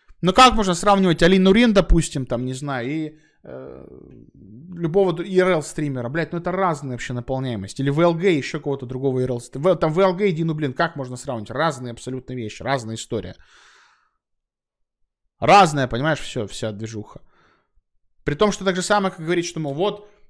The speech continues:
за вклад в Твича, да, есть не-, неописуемый вклад, большой.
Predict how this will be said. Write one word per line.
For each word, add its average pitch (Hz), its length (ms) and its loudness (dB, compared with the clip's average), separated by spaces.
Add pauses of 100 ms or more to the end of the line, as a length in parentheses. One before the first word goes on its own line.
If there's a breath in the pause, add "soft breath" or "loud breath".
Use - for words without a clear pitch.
(220)
за 160 180 -8
вклад 196 460 -4
в - 40 -20
Твича, 160 440 -6
да, 170 300 4
есть 143 480 -6
не-, 147 160 -6
неописуемый 165 600 0
вклад, 160 380 4
большой. 165 500 2